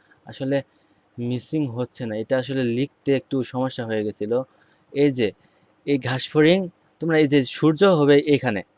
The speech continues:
বুঝছো? আমি এখানে দেখি আনতে পারি কি না, কপি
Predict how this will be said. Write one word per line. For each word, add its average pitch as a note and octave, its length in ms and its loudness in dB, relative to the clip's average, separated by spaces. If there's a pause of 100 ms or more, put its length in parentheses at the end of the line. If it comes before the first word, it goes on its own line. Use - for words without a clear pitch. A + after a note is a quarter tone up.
(260)
বুঝছো? C3 320 -6 (140)
আমি A#2+ 180 -4
এখানে B2+ 240 -4 (480)
দেখি A2+ 220 -8
আনতে C3 320 -4
পারি B2+ 300 -2
কি G#2+ 140 -8
না, F#2 100 -14 (500)
কপি C3+ 340 -4